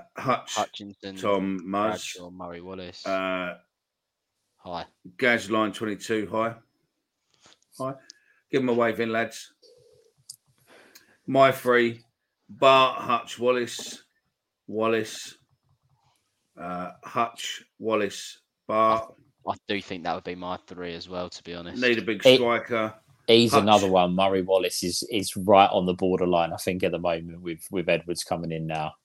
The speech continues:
Speaker 2: I think Murray Wallace might be the first one, to be honest.
Speaker 1: Mm.
Speaker 3: Mm.
Speaker 1: Bart, Hutch, Wallace.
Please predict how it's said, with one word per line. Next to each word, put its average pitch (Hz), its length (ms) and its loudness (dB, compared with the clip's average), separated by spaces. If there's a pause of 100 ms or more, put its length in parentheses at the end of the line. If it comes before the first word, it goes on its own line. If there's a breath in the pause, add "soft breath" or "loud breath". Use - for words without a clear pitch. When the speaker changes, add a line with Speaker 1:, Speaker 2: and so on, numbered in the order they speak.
(500 soft breath)
Speaker 2:
I 107 120 8
think 110 180 4
Murray 107 200 8
Wallace 107 300 2
might 104 140 2
be 95 80 -6
the 95 80 -2
first 95 420 -2
one, 90 240 -4
to - 140 -14
be 87 120 -8
honest. 87 500 -10 (320)
Speaker 1:
Mm. 90 220 -14
Speaker 3:
Mm. 82 380 -8
Speaker 1:
Bart, 127 280 2
Hutch, 104 300 -10
Wallace. 110 580 -6